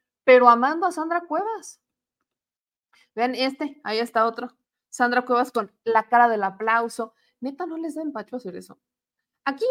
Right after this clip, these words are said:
me surgen varias preguntas. Hay muchos espacios, eh, pues, eh, vacíos en la parte de arriba. Los estoy viendo desde aquí, básicamente. Ahí están todos los espacios de la parte superior. Ahí están vacíos.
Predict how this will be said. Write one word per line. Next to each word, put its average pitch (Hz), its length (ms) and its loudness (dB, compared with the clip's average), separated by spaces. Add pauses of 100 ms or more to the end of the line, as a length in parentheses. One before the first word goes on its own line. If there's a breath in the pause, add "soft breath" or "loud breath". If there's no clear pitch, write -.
me 349 120 2
surgen 302 340 -4
varias 269 280 -2
preguntas. 196 720 -8
Hay 233 280 0
muchos 247 320 -2
espacios, 202 680 -6
eh, 165 500 -10 (340)
pues, 185 440 -10
eh, - 160 -20 (920)
vacíos 208 680 -8
en 180 100 -12
la 180 120 -10
parte 165 240 -6
de 170 60 -2
arriba. 247 360 -6 (240)
Los 180 160 -8
estoy 185 200 -6
viendo 196 200 -4
desde 190 280 -6
aquí, 190 400 -10 (120)
básicamente. 247 680 -10 (800 soft breath)
Ahí 240 160 0
están 226 240 -2
todos 220 160 0
los 202 160 -2
espacios 202 300 -6
de 190 80 -4
la 175 160 -4
parte 190 240 -8
superior. 233 600 -2 (1200)
Ahí - 220 -16
están 180 320 -18
vacíos. 277 640 -4